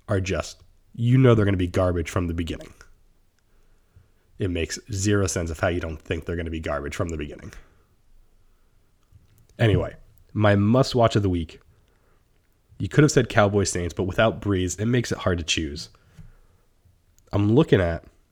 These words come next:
and it's gonna be a weird one, but, you know, I'm going weird games this week. Give me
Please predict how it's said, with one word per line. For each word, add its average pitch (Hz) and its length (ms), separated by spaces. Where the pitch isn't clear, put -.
and 92 140
it's 85 120
gonna 90 180
be 113 100
a 120 60
weird 127 280
one, 78 220
but, - 260
you 120 120
know, 135 160
I'm 135 160
going 139 380
weird 120 300
games 113 300
this - 160
week. 76 260
Give 113 220
me 87 340